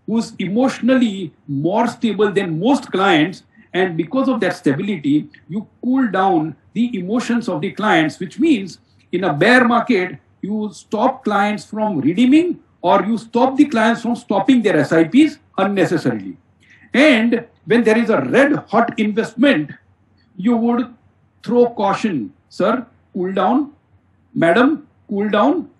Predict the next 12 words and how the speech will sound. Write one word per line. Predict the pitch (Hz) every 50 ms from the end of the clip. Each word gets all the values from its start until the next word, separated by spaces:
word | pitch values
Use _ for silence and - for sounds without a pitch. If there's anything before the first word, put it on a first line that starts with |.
| _ _ _
This | 151 226 240 - -
may | 180 190 202
not | 208 226 226 208
be | 202 226
the | 202 214 180
right | 170 175 196 185
investment | 196 175 165 160 175 165 - - - 208 233 240 - - _ _ -
right | 151 151 151 151 147 -
now." | 147 139 135 127 - - _ _ _ _ _ _ _ _ _ _ _ _
And | 185 190 151
that's | 123 156 160 160 - -
what | 196 196 156 143 143 147